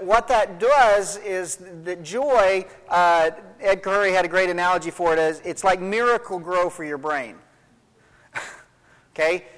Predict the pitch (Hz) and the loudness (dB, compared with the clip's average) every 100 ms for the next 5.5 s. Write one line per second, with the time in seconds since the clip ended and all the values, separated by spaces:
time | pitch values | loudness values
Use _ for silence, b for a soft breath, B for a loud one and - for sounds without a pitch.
0 | B - 180 185 190 202 185 165 165 160 | B 0 0 0 -4 -4 -6 -8 -6 -4
1 | 170 214 233 226 208 165 175 202 220 202 | 0 2 2 0 -2 -2 -2 2 2 2
2 | 190 160 196 214 226 233 208 196 196 190 | -2 0 0 2 0 -4 -6 -6 -4 -2
3 | 185 180 180 165 185 180 180 160 160 156 | -4 -6 -4 0 0 0 -2 -2 -2 -6
4 | 147 - 160 170 170 156 139 151 160 147 | -8 -8 -8 -6 -6 -6 -8 -6 -2 -2
5 | 135 - 131 110 85 | -4 -4 -2 -2 -8